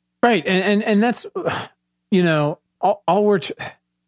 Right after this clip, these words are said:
it, you know, again, it works on so many levels. Like, y-,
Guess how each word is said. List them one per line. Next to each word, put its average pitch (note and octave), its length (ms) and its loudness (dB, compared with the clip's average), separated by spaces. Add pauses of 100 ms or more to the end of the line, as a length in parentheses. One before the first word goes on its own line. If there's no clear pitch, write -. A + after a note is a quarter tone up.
(240)
it, - 160 -2
you G3+ 140 2
know, F3 120 2
again, D3+ 220 0
it E3 80 2
works G3 260 0
on F#3 120 2
so F3 140 0
many D3 180 2
levels. B2 440 -2
Like, C3 300 -4
y-, F3 80 -8